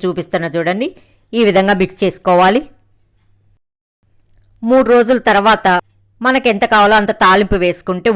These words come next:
ఉప్పు, కారం అంతా బాగా పట్టుద్దండి గోంగూరకి. మూడు రోజుల తర్వాత నేను పోపు ఎట్లా వేయాలో చూపిస్తాను.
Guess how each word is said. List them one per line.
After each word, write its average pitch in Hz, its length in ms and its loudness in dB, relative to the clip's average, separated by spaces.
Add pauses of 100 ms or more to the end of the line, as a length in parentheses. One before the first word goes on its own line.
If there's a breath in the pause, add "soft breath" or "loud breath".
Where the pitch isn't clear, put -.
ఉప్పు, 185 180 -4 (100)
కారం 175 300 2
అంతా 170 200 -4 (120)
బాగా 170 260 0
పట్టుద్దండి 165 580 -4
గోంగూరకి. 170 460 -2 (380)
మూడు 247 260 2
రోజుల 190 300 2
తర్వాత 180 220 -2 (100)
నేను 208 220 -2
పోపు 196 240 2
ఎట్లా 175 220 -2
వేయాలో 170 360 0
చూపిస్తాను. 175 500 -2